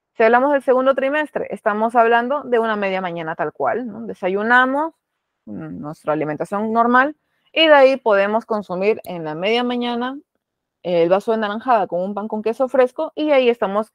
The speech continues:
ah, eh, de ahí al almuerzo, la cena, y con ello ya estamos, em,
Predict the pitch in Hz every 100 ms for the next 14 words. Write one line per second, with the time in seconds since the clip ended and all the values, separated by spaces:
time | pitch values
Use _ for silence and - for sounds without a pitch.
0 | - 175 165 165 143 - - _ - 175
1 | 180 170 196 254 254 240 202 202 262 254
2 | 277 - 262 240 220 214 180 196 185 190
3 | 233 _ _ _ _ - 180 175 170 165
4 | 156